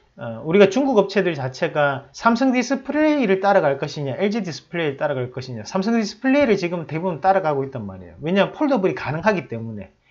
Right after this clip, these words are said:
폴더블 생산해낼 수 있거든요. 그러면 중국에서의 납품 자체도 이런 삼성 디스플레이에 납품을 하고 있는 이런 업체들에 대한, 어, 추가적인 장비에 대한 발주가 이루어질 확률이 높다는 거예요. 그 업체들이 어디냐? 에이피씨 시스템,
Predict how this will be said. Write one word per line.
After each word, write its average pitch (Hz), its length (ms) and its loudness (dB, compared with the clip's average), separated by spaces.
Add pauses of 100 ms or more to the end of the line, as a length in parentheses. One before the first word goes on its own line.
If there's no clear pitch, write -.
(100)
폴더블 214 360 4
생산해낼 180 580 -2
수 147 120 -6
있거든요. 101 400 -12 (580)
그러면 262 300 6
중국에서의 254 680 0
납품 214 380 -2
자체도 175 640 0 (160)
이런 202 160 2
삼성 214 380 -2
디스플레이에 240 720 0
납품을 202 520 2
하고 165 180 2
있는 120 360 -6
이런 214 200 -2
업체들에 202 540 -2
대한, 165 460 0 (340)
어, 107 420 -10 (440)
추가적인 233 720 4
장비에 156 500 -2
대한 156 220 -4
발주가 156 480 -4
이루어질 151 420 0
확률이 170 260 -8
높다는 127 460 0
거예요. 90 140 -20 (380)
그 208 120 4
업체들이 220 400 2
어디냐? 127 440 -4 (260)
에이피씨 170 280 -6
시스템, 120 460 -6